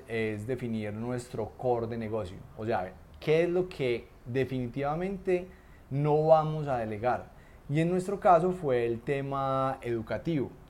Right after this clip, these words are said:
que es como la esencia de nuestra compañía. Y el resto dijimos, bueno,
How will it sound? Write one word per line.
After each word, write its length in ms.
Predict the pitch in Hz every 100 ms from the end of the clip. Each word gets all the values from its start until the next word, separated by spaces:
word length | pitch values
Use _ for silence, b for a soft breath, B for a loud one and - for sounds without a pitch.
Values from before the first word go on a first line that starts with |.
| -
que 360 | - 113 110 110
es 120 | 104
como 220 | 135 131
la 140 | 120 110
esencia 640 | 123 120 117 113 127 127
de 200 | 120 117
nuestra 320 | 110 - 107
compañía. 520 | 110 92 113 151 117 - B B B B -
Y 140 | 180
el 120 | 226
resto 580 | 240 214 180 - 202 180
dijimos, 400 | 135 127 165 135
bueno, 360 | 117 147 127